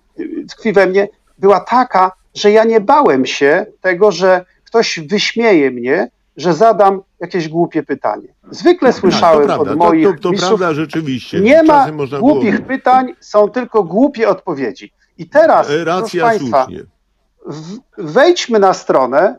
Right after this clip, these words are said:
Speaker 1: Niestety, no, tak się stało, że nie możemy was przyjąć, państwa przyjąć na Wydziale Fizyki. Szykowaliśmy się, żeby było d-, dostępne kilkaset, y, kilkaset miejsc. Na nasze, nasze połączone sale mogą chyba nawet do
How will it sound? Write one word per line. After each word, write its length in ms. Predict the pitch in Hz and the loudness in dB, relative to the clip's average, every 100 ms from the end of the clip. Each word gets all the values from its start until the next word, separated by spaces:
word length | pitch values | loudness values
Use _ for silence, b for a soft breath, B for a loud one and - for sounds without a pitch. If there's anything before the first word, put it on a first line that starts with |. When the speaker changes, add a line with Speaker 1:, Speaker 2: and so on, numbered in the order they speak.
| - | -6
Speaker 1:
Niestety, 720 | 214 247 - 262 254 247 170 | -4 -4 -2 0 0 0 -2
no, 360 | 165 180 185 190 _ | 2 2 2 -2 _
tak 180 | 240 294 | -6 -4
się 180 | - 269 | -2 -2
stało, 420 | - - 247 254 | -2 0 2 0
że 160 | 214 240 | -2 -4
nie 120 | 240 | -2
możemy 420 | 240 220 277 262 | -2 0 0 2
was 220 | 196 185 | 2 0
przyjąć, 680 | - - 247 214 151 143 - _ _ | -4 -8 -2 0 0 -2 -12 _ _
państwa 380 | 214 233 208 196 | -2 -2 0 -2
przyjąć 600 | 190 - 214 196 175 - b b - | 0 -2 2 2 0 -10 b b 0
na 340 | 190 190 185 | 4 4 2
Wydziale 420 | 170 180 196 185 | -2 0 2 2
Fizyki. 400 | 175 175 143 - | -2 -6 -8 -10
Szykowaliśmy 760 | - 190 202 202 240 240 - 214 | -8 -2 0 2 0 -2 -6 -8
się, 260 | - 214 196 | -2 0 0
żeby 320 | 202 185 190 | -2 -2 -2
było 360 | 190 214 208 | 0 2 2
d-, 160 | 196 - | 0 -6
dostępne 600 | 185 - 208 202 - 196 b b _ | -8 -4 -4 -4 -6 -8 b b _
kilkaset, 800 | - 269 - 220 208 202 196 - - 175 | -4 -4 2 0 2 0 0 -6 -8 -6
y, 60 | |
kilkaset 520 | 170 220 190 190 185 165 | -6 -4 0 0 -2 -4
miejsc. 400 | 165 147 135 - 147 | -2 -2 -6 -8 -2
Na 140 | 175 175 | 0 2
nasze, 380 | 196 196 185 | 2 2 0
nasze 320 | 175 190 190 165 | 2 0 0 -2
połączone 500 | 185 185 202 196 185 | -2 0 0 0 2
sale 300 | 196 185 180 | 2 2 2
mogą 340 | 185 180 175 | 0 0 -2
chyba 260 | - 180 175 | -4 -4 -2
nawet 260 | 175 165 151 | -2 -4 -6
do 180 | 165 | -6